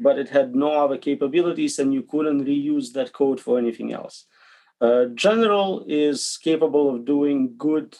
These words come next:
work in multiple domains. So just like a human being can drive a car and play chess and thousands of other things, uh, general A I would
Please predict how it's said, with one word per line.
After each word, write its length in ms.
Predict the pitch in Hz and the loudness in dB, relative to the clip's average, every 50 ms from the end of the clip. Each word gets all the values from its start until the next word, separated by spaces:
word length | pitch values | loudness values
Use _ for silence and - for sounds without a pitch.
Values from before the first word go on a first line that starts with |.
| _ _ _ - | _ _ _ -8
work 320 | 123 120 147 156 156 147 - | 0 2 4 4 4 2 0
in 80 | 139 135 | 0 2
multiple 480 | 135 135 131 127 120 127 113 - 117 117 | 2 2 2 2 0 -2 0 0 0 0
domains. 580 | 117 117 113 113 117 117 113 - - - - _ _ _ _ _ _ _ _ _ | 0 -2 -2 -4 -8 -10 -14 -18 -20 -20 -20 _ _ _ _ _ _ _ _ _
So 220 | _ - 113 110 | _ -4 -4 -2
just 240 | 107 - 143 120 - | 0 0 -2 0 0
like 140 | 139 123 - | -2 -2 -2
a 120 | 139 - - | -2 0 0
human 260 | 151 143 143 139 131 123 156 | 2 2 2 2 2 2 2
being 200 | 175 180 180 180 175 | 2 2 0 0 -2
can 180 | 160 135 127 | -2 -2 -2
drive 240 | 117 123 131 127 123 | 0 2 2 2 2
a 120 | 120 117 - | 0 0 0
car 200 | 143 131 127 127 | 2 2 2 0
and 100 | 123 123 117 139 | -2 -4 -6 -6
play 160 | 135 139 143 | -6 -6 -6
chess 500 | 143 - - 190 190 190 185 175 - - | -6 -4 0 2 2 2 2 0 -2 -4
and 180 | 135 127 123 120 113 110 _ _ _ _ _ _ _ _ _ _ _ _ _ _ _ _ _ | -2 -2 -2 -2 -4 -6 _ _ _ _ _ _ _ _ _ _ _ _ _ _ _ _ _
thousands 420 | - 131 131 127 120 120 131 120 - | 2 4 4 4 2 2 0 0 2
of 80 | 147 | 2
other 260 | 156 170 175 165 160 - - 156 | 2 4 4 4 2 0 2 0
things, 400 | 147 147 143 139 123 - - - | 2 2 2 0 -2 -4 -4 -2
uh, 140 | 135 123 123 113 120 139 | -2 -2 -2 0 2 2
general 360 | 139 135 131 131 127 127 123 | 2 2 2 0 0 0 0
A 60 | 123 123 127 | 2 2 2
I 120 | 123 123 | 2 2
would 160 | 117 120 117 | 0 0 0